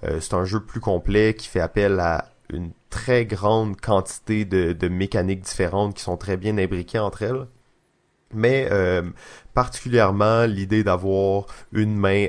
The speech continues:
à gérer qui va déterminer beaucoup d'actions qu'on va pouvoir faire dans le jeu. Hein, ah, y a-t-il quelqu'un qui a une carte rouge, t'as une carte verte, on pourrait se rencontrer là pour échanger telle carte. Ah, mais j'ai telle carte, on pourrait faire ça. Donc, dans Pandémie,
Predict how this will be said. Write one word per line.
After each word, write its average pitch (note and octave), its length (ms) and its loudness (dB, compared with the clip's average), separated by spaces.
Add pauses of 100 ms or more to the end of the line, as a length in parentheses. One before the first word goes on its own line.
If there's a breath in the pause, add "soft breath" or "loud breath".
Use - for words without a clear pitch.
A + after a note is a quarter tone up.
à G#2 140 4
gérer G2+ 580 0
qui - 140 -10
va F#2 160 2
déterminer G2 600 -2
beaucoup G#2 480 -8
d'actions A2+ 440 0
qu'on G2 140 0
va F#2 80 0
pouvoir F2+ 240 -2
faire G#2 160 0
dans F2 140 -2
le E2 40 -6
jeu. G#2 220 -4 (300 loud breath)
Hein, G2+ 240 2
ah, G2+ 100 6
y F2+ 80 2
a-t-il F2+ 40 0
quelqu'un - 200 -2
qui - 80 -2
a F2 40 0
une F2 60 -4
carte E2 200 -6
rouge, A#2 340 -2
t'as G#2 80 -4
une F#2 160 -8
carte E2+ 220 -4
verte, G#2 200 0
on G2 120 0
pourrait F#2 180 -4
se - 80 -12
rencontrer F#2 340 -4
là F2+ 120 0
pour F2+ 300 -2
échanger F#2 600 0
telle E2 240 -4
carte. A#2+ 340 -2
Ah, D#3 140 2
mais C#3 100 -2
j'ai B2+ 140 -4
telle B2+ 220 -6
carte, C#3+ 260 -4
on C3 80 -2
pourrait A#2 180 -2
faire G#2+ 220 -4
ça. C#3 140 -6 (420 loud breath)
Donc, A#2 240 0
dans A#2 160 6
Pandémie, G#2+ 560 2